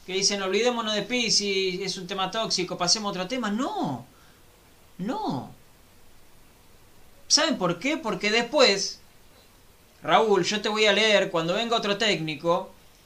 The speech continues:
y a los seis meses esté caliente porque la dirigencia no lo llama, o porque los busca y no, no le contestan, o porque no hicieron un carajo, y van a decir, "Che, qué hijo de pu-", no, y, y te lo estamos avisando ahora, ¿eh? Lo estamos avisando ahora.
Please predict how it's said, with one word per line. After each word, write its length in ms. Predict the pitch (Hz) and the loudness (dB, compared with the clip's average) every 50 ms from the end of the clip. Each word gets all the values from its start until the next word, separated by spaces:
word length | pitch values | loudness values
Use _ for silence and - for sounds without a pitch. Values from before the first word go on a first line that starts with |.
| - _ - - | -20 _ -16 -10
y 80 | 147 151 | -4 0
a 40 | 156 | 2
los 140 | 165 165 | 2 4
seis 160 | - 214 214 208 | 4 2 2 2
meses 200 | 233 233 - 214 | 4 2 2 2
esté 180 | - 208 202 | 2 -2 0
caliente 340 | 202 202 202 220 214 - 196 | 0 0 0 0 0 -2 -4
porque 220 | 160 175 165 170 | -4 -2 -2 0
la 80 | 170 170 | 2 4
dirigencia 500 | 170 175 175 170 190 202 190 190 196 202 | 4 4 2 0 0 0 0 0 0 0
no 80 | 190 185 | -2 -4
lo 80 | 180 | -4
llama, 400 | 175 - 220 226 220 208 196 185 | -2 0 2 2 4 4 2 2
o 80 | 170 - | 0 0
porque 260 | 160 151 135 - 165 | -2 -6 -2 -2 -2
los 120 | 160 160 | -2 0
busca 300 | 165 190 208 196 - 180 | 0 -2 -2 -2 0 0
y 60 | 165 165 | 0 2
no, 100 | 170 170 | 0 -2
no 240 | 170 165 165 170 | -2 -2 -2 0
le 120 | 170 175 165 | 0 0 0
contestan, 920 | 170 170 170 170 233 226 220 202 180 180 - 185 175 175 170 165 160 160 - - - - - - - - - - - - - - - - - | 0 -2 0 2 2 4 4 4 2 0 0 0 2 2 2 0 -4 -8 -12 -18 -20 -20 -20 -20 -20 -20 -20 -20 -20 -20 -20 -20 -20 -12 -4
o 180 | - 170 175 175 | 0 0 0 0
porque 600 | 190 196 185 175 - 185 185 185 180 180 180 180 190 | 0 -2 -2 -2 0 2 2 4 4 2 2 0 -2
no 100 | 196 220 | -4 -2
hicieron 380 | 233 196 - 240 233 220 214 208 | 0 0 2 2 2 0 -2 -4
un 100 | 202 180 | -4 0
carajo, 560 | 185 196 180 175 - 131 - - 147 151 156 151 | 2 4 4 4 4 0 -2 -8 -8 -8 -8 -6
y 60 | 165 | -6
van 160 | 190 220 226 214 | -4 -2 0 0
a 60 | 196 | 0
decir, 300 | 190 170 - 175 175 175 | 2 0 0 -2 -2 -2
"Che, 280 | - 233 226 208 190 | 0 2 2 2 0
qué 80 | 185 240 | -2 -4
hijo 160 | 214 - 208 196 | -8 -4 -4 -4
de 100 | 196 202 | -4 -4
pu-", 160 | 220 214 202 | -8 -10 -8
no, 140 | 220 262 285 - | -8 -8 -8 -4
y, 500 | 175 170 170 170 170 175 175 165 170 175 - | -2 -2 0 0 0 -2 -2 -4 -6 -8 -8
y 120 | 175 180 | -8 -6
te 100 | 170 190 | -4 -2
lo 80 | 208 214 | -2 0
estamos 240 | 214 - 330 330 254 | 0 0 0 2 2
avisando 340 | 208 180 - 277 285 240 240 | 2 2 2 2 2 2 4
ahora, 500 | 311 392 339 214 160 147 139 143 160 190 | 4 6 6 6 6 6 6 6 4 2
¿eh? 80 | 214 240 - - - - - - - - - - - - - - - - - - - - - - - - - - - - - - - - - - - | 0 -4 -12 -20 -20 -20 -20 -20 -20 -20 -20 -20 -20 -20 -20 -20 -20 -20 -20 -20 -20 -20 -20 -20 -20 -20 -20 -20 -20 -20 -20 -20 -20 -20 -20 -16 -10
Lo 80 | 139 | -8
estamos 340 | 135 - 269 302 311 208 - 160 | -4 -2 0 0 0 0 0 0
avisando 400 | 147 151 151 - 262 254 208 190 | 2 4 4 4 4 4 2 2
ahora. 500 | 247 320 370 277 185 147 123 113 110 | 4 4 4 2 2 0 -4 -6 -8